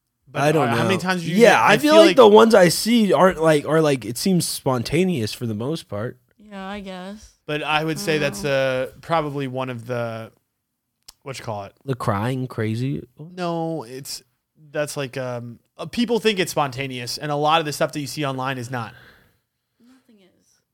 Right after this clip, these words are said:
Speaker 1: That's what I'm saying. Uh, everything
Speaker 2: Oh, so
Speaker 1: feels
Speaker 2: you're faking this shit.
Speaker 1: What do you mean by faking?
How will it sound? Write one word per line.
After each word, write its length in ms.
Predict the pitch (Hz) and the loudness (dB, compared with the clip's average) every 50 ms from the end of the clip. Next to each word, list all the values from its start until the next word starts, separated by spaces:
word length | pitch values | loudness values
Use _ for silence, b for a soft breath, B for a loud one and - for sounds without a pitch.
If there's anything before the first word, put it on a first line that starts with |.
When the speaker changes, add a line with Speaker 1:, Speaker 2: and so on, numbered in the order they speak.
| _ _ | _ _
Speaker 1:
That's 200 | 180 196 202 190 | 2 2 4 4
what 60 | 208 | 4
I'm 80 | 196 175 | 2 2
saying. 420 | - 233 226 214 180 147 139 127 - | 2 2 4 4 2 0 -4 -8 -8
Uh, 200 | - - 165 170 - | -2 0 0 0 2
everything 440 | 165 190 196 220 208 180 214 196 160 | 2 0 0 0 -2 -4 -4 4 8
Speaker 2:
Oh, 140 | 185 214 220 | 10 10 10
so 120 | 196 202 202 | 10 8 6
Speaker 1:
feels 120 | 202 190 185 | 6 8 8
Speaker 2:
you're 300 | 196 247 302 392 403 320 | 8 10 10 10 10 8
faking 680 | - - - 240 220 254 349 330 - 269 233 220 208 196 | 4 0 2 4 6 6 4 4 2 2 2 2 2 2
this 140 | 196 180 | 2 2
shit. 460 | - - - 220 214 196 165 - _ _ _ _ _ _ - - _ _ _ _ _ _ _ _ _ _ | 2 2 4 4 4 4 2 -2 _ _ _ _ _ _ -20 -20 _ _ _ _ _ _ _ _ _ _
Speaker 1:
What 260 | - 185 214 233 254 269 | -12 -6 2 4 4 4
do 60 | 285 | 4
you 60 | 285 | 2
mean 100 | 294 277 | 2 2
by 120 | 262 226 190 | 2 2 2
faking? 560 | - - - 165 156 147 - 135 107 107 - | -2 -2 -2 -2 -2 -2 -4 -8 -12 -12 -16